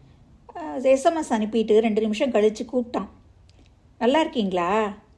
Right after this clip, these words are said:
இப்படி கேட்க சில சங்கடங்கள் வந்துருச்சு. "வாங்க, வீட்டுக்கு பேசலாம்." சந்திரமதியின் முகத்துல தெரிஞ்ச பதட்டம் உடம்பு முழுக்க பரவுனது போல இருந்துச்சு. அவளுடைய முகம் வியர்த்து சோர்ந்திருந்த தோற்றம் அதுவே சொல்லுச்சு.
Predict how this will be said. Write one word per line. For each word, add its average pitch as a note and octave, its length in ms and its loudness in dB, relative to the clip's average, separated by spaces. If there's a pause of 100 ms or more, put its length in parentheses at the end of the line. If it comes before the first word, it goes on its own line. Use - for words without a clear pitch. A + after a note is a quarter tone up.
(160)
இப்படி G#3 240 0
கேட்க A#3+ 300 2
சில A#3+ 180 0
சங்கடங்கள் A3 540 2
வந்துருச்சு. G3 520 -2 (380)
"வாங்க, A#3+ 280 4
வீட்டுக்கு A#3 320 0
பேசலாம்." G3+ 440 -2 (800)
சந்திரமதியின் A3 640 0
முகத்துல G#3+ 360 -2
தெரிஞ்ச G3 400 -2
பதட்டம் F#3+ 640 -4 (380)
உடம்பு C4 360 4
முழுக்க G#3+ 320 0
பரவுனது G3 440 -2
போல F#3+ 320 0
இருந்துச்சு. F#3 380 -8 (800)
அவளுடைய G#3 460 2
முகம் F#3+ 300 -2
வியர்த்து A3 520 2
சோர்ந்திருந்த G3 600 0
தோற்றம் G3 640 -4 (560)
அதுவே G#3 360 4
சொல்லுச்சு. G3 460 -4